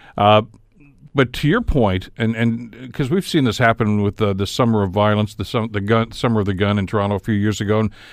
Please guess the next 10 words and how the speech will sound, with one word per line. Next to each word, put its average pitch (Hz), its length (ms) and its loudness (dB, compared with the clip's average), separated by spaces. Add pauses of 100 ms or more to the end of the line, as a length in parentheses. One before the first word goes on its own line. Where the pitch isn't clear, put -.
and 110 100 -2
we've 135 200 4
sadly 110 360 2
had 104 160 -4
some 110 100 -4
incidents 95 420 -2
like 95 160 -2
this 98 200 -4
too. 107 280 2 (560)
Uh, 113 240 6